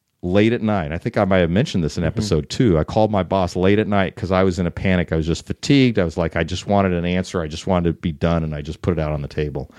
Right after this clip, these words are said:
Speaker 1: That is not the way to quit.
Speaker 2: Right.
Speaker 1: Yeah. Uh, so the second question is then, who am I trying to influence?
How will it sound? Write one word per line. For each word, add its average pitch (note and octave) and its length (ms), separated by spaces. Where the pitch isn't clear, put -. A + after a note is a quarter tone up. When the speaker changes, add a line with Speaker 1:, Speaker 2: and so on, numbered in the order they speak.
Speaker 1:
That G#2 200
is F2 120
not F2+ 160
the F2 80
way D#2+ 160
to C#2+ 60
quit. - 280
Speaker 2:
Right. G#2 280
Speaker 1:
Yeah. - 160
Uh, F#2+ 160
so - 240
the G2 60
second E3 320
question G2 320
is F2+ 180
then, F2+ 260
who E3 300
am C#3+ 100
I A2+ 100
trying G#2 360
to - 140
influence? - 800